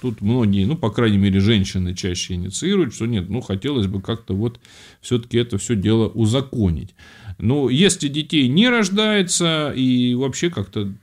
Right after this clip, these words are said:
мно-, многие, в общем, как-то вообще это совершенно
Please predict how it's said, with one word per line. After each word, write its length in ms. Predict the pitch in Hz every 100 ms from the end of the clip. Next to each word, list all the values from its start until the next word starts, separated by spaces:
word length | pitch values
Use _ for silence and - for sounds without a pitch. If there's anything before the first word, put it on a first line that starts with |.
| -
мно-, 340 | 101 110 123
многие, 480 | 113 113 143 107 104
в 80 | 101
общем, 200 | - -
как-то 360 | - - -
вообще 300 | 101 95 123
это 280 | 117 - 95 -
совершенно 720 | - 95 92 - 98 92